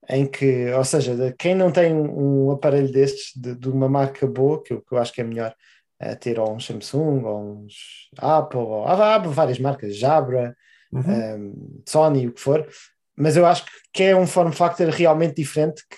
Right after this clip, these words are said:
Speaker 1: faz todo o sentido e, e eu adoro ter, ter, um, ter uns fones desses. Eh, e eu a Apple não tenho visto fazer, arriscar em produtos desta forma, costuma mais ser como este caso da, dos relógios, eh, esperaram que,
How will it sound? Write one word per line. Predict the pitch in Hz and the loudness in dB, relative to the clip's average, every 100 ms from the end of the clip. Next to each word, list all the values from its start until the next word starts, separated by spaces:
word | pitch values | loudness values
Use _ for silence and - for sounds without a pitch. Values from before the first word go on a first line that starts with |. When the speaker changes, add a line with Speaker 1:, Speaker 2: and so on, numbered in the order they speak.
| - | -10
Speaker 1:
faz | - 160 147 | 0 2 2
todo | 185 160 | 0 -2
o | |
sentido | 147 160 139 160 147 | -2 -2 -2 -4 -4
e, | 143 135 139 139 | -4 -4 -4 0
e | 139 | 2
eu | 143 | 4
adoro | 143 147 151 135 | 4 4 4 2
ter, | - 120 | -6 -6
ter, | - 127 | -2 -2
um, | 123 120 | -2 -6
ter | 131 | -4
uns | 123 123 | -4 -4
fones | 127 120 | -6 -6
desses. | - 110 - - - - - _ - | -8 -12 -14 -20 -20 -20 -20 _ -10
Eh, | 117 110 | -8 -2
e | 131 | 2
eu | 156 | 4
a | 151 | 4
Apple | 160 175 | 4 2
não | 160 160 | 0 2
tenho | 156 | 2
visto | 139 160 - | 0 -2 -2
fazer, | 156 135 151 143 139 - _ _ _ - - | 0 2 4 4 0 -6 _ _ _ -16 -2
arriscar | 180 180 196 - 214 202 | 0 2 0 2 4 6
em | 156 | 4
produtos | 143 147 143 170 - | 2 0 0 0 0
desta | 139 139 | -2 0
forma, | 147 139 127 | 0 0 -2
costuma | - 175 | -2 2
mais | 180 185 180 | 4 2 2
ser | 170 170 | 0 0
como | - 170 160 | 0 2 2
este | - | 0
caso | - 160 131 | 2 2 4
da, | 135 131 127 - _ _ _ | 2 2 0 -8 _ _ _
dos | - 147 | -2 0
relógios, | 139 143 147 156 175 - - _ _ _ _ - | 2 4 4 2 -2 -8 -20 _ _ _ _ -2
eh, | 143 139 131 123 120 117 - 147 | 2 4 4 2 0 -2 -6 -6
esperaram | 135 - - 160 165 160 139 | -6 -4 2 6 6 4 0
que, | 135 - 139 127 120 120 | -2 -2 2 2 -2 -8